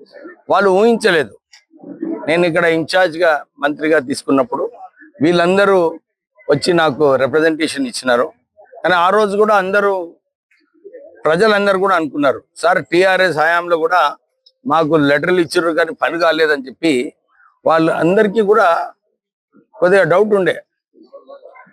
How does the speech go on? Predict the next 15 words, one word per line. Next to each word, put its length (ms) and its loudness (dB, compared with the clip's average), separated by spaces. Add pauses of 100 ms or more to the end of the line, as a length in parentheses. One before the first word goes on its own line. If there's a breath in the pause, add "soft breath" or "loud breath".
అయితే 180 0
నేను 180 2
వారికి 260 -2
చెప్పినాను, 420 -2 (640)
ఏదేమైనా 520 2
కానీ 340 -2 (1000)
రేవంత్ 360 2
రెడ్డి 200 0
ముఖ్యమంత్రి 580 -2
గారు 320 -2 (240)
మాట 320 2
ఇచ్చినప్పుడు 460 -4
మాట 320 -2
పూర్తి 640 -6
చేసుకుంటారు. 460 -10